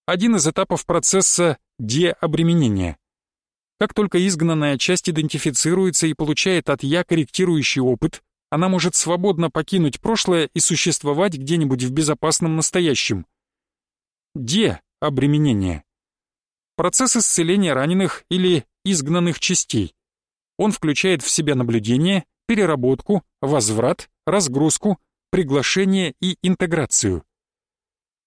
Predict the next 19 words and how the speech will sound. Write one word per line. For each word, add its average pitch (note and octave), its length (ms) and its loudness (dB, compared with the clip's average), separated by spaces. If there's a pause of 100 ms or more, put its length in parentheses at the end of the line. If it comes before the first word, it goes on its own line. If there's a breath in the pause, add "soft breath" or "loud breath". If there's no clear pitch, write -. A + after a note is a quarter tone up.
(320)
Изгнанник. D3+ 1000 0 (540)
Поражённая D3+ 560 0
часть. - 400 -4 (840)
Часть, - 500 -2
несущая G#3 480 0
в D#3+ 80 -2
себе F#3+ 240 0
болезненные E3 560 2
мысли, D3 580 0
чувства F#3 580 -2 (180)
и G#3 40 -2
физические F#3 680 0
ощущения F3+ 600 0
в C#3+ 60 -4
результате D#3+ 520 0
травматических D3+ 880 -2
или G3+ 160 0
подавляющих D3 760 -2
переживаний. C#3+ 680 0